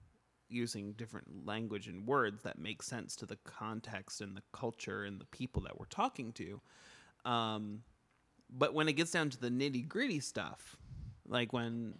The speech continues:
in, to put it in Paul's context, you know, you know, certain food items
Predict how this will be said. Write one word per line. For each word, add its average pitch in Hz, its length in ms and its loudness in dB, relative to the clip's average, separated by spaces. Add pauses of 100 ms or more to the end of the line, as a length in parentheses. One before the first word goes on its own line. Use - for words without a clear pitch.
(880)
in, 139 220 4
to - 100 -2
put 127 160 12
it 73 60 2
in 104 80 -2
Paul's 120 280 2
context, 110 640 -6
you 110 140 -6
know, 104 220 -8 (1120)
you 117 120 -2
know, 92 200 -8 (1040)
certain - 300 2
food 101 340 2
items - 600 -6